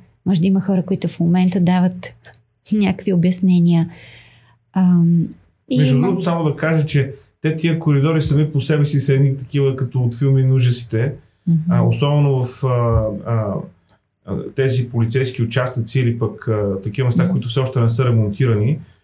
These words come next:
Speaker 2: а, те са един вид машини на времето. Влизаш
Speaker 1: Да.
Speaker 2: вътре и се пренасяш в,
Speaker 1: Да.
Speaker 2: а,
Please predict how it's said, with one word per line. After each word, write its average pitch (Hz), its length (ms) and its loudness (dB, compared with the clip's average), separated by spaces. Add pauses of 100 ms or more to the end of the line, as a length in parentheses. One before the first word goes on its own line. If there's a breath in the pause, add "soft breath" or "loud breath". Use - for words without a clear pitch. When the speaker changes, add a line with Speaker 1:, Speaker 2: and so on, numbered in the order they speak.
(200 loud breath)
Speaker 2:
а, 127 140 -2 (220)
те 147 120 0
са 151 180 -2
един 143 380 2
вид 147 300 -2
машини 143 380 2
на 135 100 4
времето. 120 560 0
Влизаш 123 480 2
Speaker 1:
Да. 143 80 2
Speaker 2:
вътре 156 160 -2
и 151 60 0
се 139 180 -4
пренасяш 139 500 -2
в, 123 200 0
Speaker 1:
Да. 170 120 2
Speaker 2:
а, 113 280 0